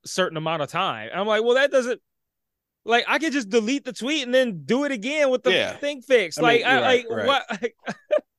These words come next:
Speaker 2: It's not
Speaker 1: Like
Speaker 2: that deep to just delete a tweet and put it back.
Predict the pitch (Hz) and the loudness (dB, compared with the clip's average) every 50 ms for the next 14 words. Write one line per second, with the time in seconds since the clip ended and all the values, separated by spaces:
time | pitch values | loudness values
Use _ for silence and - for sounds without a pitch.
0 | _ - - - - 143 156 165 160 175 165 139 117 117 139 143 139 139 131 120 | _ -20 -14 -10 -2 0 2 2 4 4 2 2 2 2 0 0 0 -2 -6 -6
1 | 127 117 110 120 113 120 120 113 107 - - 120 110 104 107 - 110 101 101 104 | -6 -6 -4 -4 -4 -2 -2 -4 -4 -4 -4 -4 -4 -4 -6 -6 -8 -8 -6 -8
2 | 104 101 101 - | -10 -10 -10 -12